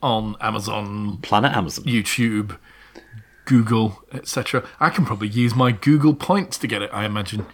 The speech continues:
Speaker 2: Oh, I've not been keeping my receipts recently.
Speaker 1: Oh, Paul.
Speaker 2: So I've just,
Speaker 1: Well
Speaker 2: the, the surveys, I'm, I'm, it dried up like a trickle in the desert. I get one a week. So
Speaker 1: They don't care about your views anymore, Paul.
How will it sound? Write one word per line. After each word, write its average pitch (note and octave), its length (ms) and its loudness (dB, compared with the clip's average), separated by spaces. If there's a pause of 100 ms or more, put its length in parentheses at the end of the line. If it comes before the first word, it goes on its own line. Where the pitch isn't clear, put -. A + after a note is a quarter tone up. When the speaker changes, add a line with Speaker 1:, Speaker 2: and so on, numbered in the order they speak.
(220)
Speaker 2:
Oh, G2+ 460 4
I've G2+ 160 2
not A#2+ 180 4
been B2+ 140 4
keeping A#2 240 2
my A2+ 120 4
receipts G#2+ 580 0
recently. E2+ 500 -8 (640)
Speaker 1:
Oh, G2 280 -2
Paul. D#2+ 400 -8 (520)
Speaker 2:
So A2 140 0
I've G#2+ 100 0
just, A#2 380 4
Speaker 1:
Well C3+ 100 6
Speaker 2:
the, C3 60 6
the C#3 60 6
surveys, D3+ 640 6
I'm, A#2 220 2
I'm, A#2+ 240 -2
it - 360 -2 (240)
dried C#3+ 420 4
up B2+ 120 4
like A#2+ 220 4
a - 40 0
trickle B2+ 340 2
in A#2 60 6
the A2+ 80 8
desert. F#2 460 0
I F2 120 -4
get G#2+ 180 2
one G#2 240 4
a G#2 60 4
week. E2 460 -2 (340)
So - 140 -6
Speaker 1:
They E3 100 6
don't F#3 180 4
care E3+ 180 4
about C#3+ 240 4
your A#2 120 2
views A2 260 0
anymore, A2 360 0
Paul. C#3 160 2